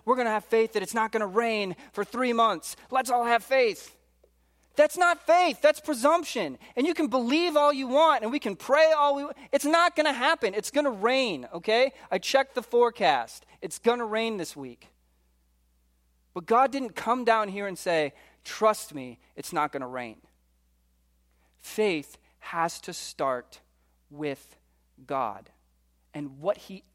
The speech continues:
actually promised, what he actually said. Faith can't start with us.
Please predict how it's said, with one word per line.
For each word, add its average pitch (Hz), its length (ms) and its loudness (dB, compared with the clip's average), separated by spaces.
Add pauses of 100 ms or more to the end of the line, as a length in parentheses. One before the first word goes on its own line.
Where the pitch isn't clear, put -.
actually 180 600 -10
promised, 127 640 -12 (280)
what 156 140 -12
he 175 220 -18
actually 156 680 -10 (480)
said. 117 420 -14 (1200)
Faith 170 300 -12
can't 147 180 -12
start 135 340 -8 (520)
with 139 120 -14
us. - 380 -14